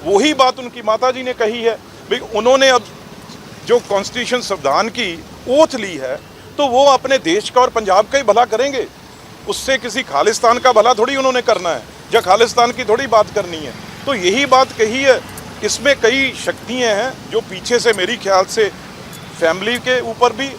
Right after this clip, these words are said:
اور جو بھی ہینڈل کر رہے ہیں یہ، ان کے اوپر بھی کہیں نہ کہیں پریشر ہے، وہ، وہ دکھائی دے رہا ہے۔ تو میں تو یہی کہوں گا، ان کے ماتا جی بہت، انہوں نے اچھی بات کی ہے، ہمیں اس،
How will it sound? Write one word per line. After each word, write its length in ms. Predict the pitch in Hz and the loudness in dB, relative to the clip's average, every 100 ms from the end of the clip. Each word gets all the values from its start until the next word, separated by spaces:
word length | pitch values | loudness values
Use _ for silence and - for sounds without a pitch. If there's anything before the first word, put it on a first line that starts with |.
| - - | -16 2
اور 180 | 208 226 233 - - - - - | 4 4 2 -8 -18 -18 -16 -12
جو 240 | - 185 233 | -2 2 4
بھی 200 | 269 170 | 2 -2
ہینڈل 260 | 160 233 | 0 0
کر 240 | 240 220 190 | 2 0 0
رہے 200 | 208 202 | -4 -2
ہیں 100 | 208 | -2
یہ، 120 | 196 - - - | -2 -4 -18 -6
ان 140 | 214 254 | -4 -2
کے 120 | 277 | -2
اوپر 240 | 262 233 | 0 0
بھی 120 | 226 226 | 0 -4
کہیں 160 | 202 190 | -4 -2
نہ 60 | 190 | -4
کہیں 100 | 196 190 | -4 -2
پریشر 380 | 175 165 208 170 | -2 0 0 0
ہے، 100 | 160 190 | -2 -2
وہ، 100 | 226 - - - - - - - - - - | -4 -6 -14 -14 -14 -14 -14 -14 -14 -14 -2
وہ 260 | 175 233 233 - - - - | 2 2 2 -4 -14 -12 -8
دکھائی 320 | 165 160 214 | 0 2 0
دے 200 | 165 160 | 0 -2
رہا 120 | 160 | -2
ہے۔ 60 | 113 - - - - | -4 -8 -18 -20 -8
تو 80 | 214 | -6
میں 200 | 175 170 202 | 0 -2 0
تو 80 | 240 | -2
یہی 240 | 214 254 | -2 -2
کہوں 300 | 233 226 233 | 0 -2 2
گا، 80 | 254 | 2
ان 220 | 247 190 175 | 2 -4 -6
کے 100 | 190 | -2
ماتا 340 | 160 151 208 | 0 2 2
جی 220 | 196 247 - - - - - - - - | 2 -6 -10 -16 -16 -16 -16 -16 -16 -4
بہت، 320 | 135 175 226 - - - - - - - | 0 4 2 0 -14 -18 -20 -20 -20 -12
انہوں 200 | 185 196 | -8 -6
نے 100 | 202 | -4
اچھی 300 | 185 - 226 | -4 -4 -2
بات 180 | 208 208 180 | 4 4 2
کی 160 | 165 196 | -10 -4
ہے، 120 | 233 240 | -2 -2
ہمیں 160 | 156 170 | -2 -4
اس، 140 | 190 | -4